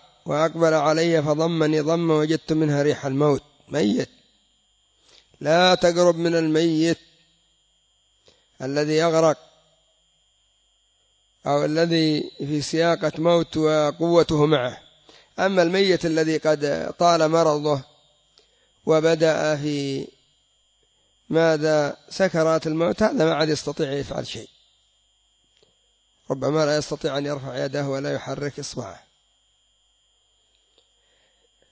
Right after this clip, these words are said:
لكن الميت الذي يكون في قوته تض-، يضرب مثلا أو يقع،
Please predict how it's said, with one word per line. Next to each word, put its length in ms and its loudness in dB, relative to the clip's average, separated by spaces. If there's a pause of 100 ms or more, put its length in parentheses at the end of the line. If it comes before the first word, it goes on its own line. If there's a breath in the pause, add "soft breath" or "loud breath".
(100)
لكن 320 0
الميت 600 4
الذي 300 0
يكون 440 6
في 120 2
قوته 560 2
تض-، 400 -8
يضرب 440 0
مثلا 580 -2 (1400)
أو 200 0
يقع، 440 4